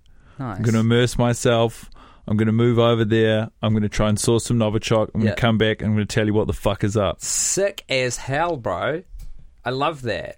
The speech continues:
Speaker 2: Yeah.
Speaker 1: I wish I could say something cool in Russian to egg you on, but all I know is da, which means yes.
Speaker 2: Perfect.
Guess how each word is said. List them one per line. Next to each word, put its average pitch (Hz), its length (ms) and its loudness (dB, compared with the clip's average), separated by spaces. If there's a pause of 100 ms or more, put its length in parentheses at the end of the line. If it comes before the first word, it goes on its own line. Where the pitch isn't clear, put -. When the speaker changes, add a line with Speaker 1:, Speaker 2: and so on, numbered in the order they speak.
(120)
Speaker 2:
Yeah. 110 300 0 (220)
Speaker 1:
I 120 80 -2
wish 165 180 -4
I 180 80 -2
could 165 160 -8
say 160 140 -2
something 143 300 -6
cool 139 260 -4
in 127 100 -4
Russian 127 360 -4
to 113 180 -8
egg 110 120 -6
you 113 180 -2
on, 120 160 -4
but 95 120 -6
all 110 160 -4
I 107 60 -2
know 107 180 -4
is 92 180 -6
da, 98 360 -4 (540)
which - 160 -12
means 95 300 -10
yes. 107 500 -10 (880)
Speaker 2:
Perfect. 143 720 2